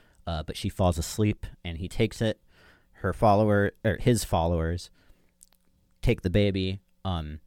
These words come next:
effectively destroy it, and then eat it. Sorry if you haven't seen it. Um, she freaks out. I timestamped it. It's not that important. Just watch,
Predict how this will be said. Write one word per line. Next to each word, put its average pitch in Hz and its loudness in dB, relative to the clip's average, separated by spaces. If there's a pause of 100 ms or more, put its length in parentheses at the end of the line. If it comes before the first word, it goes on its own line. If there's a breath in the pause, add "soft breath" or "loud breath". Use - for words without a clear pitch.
(460)
effectively 92 0 (120)
destroy 92 0
it, 87 -2 (100)
and 87 -8
then 92 -6
eat 90 -4
it. 104 -2 (460)
Sorry 78 -2 (460 soft breath)
if - -20
you 82 -2
haven't 78 -6
seen 76 -6
it. 80 -4 (1200)
Um, 98 -2
she - 2
freaks 120 0
out. 104 4 (340 soft breath)
I - -4
timestamped 101 -2
it. 101 0
It's - -14
not 78 -8
that 78 -6
important. 82 -6
Just - -18
watch, 78 -10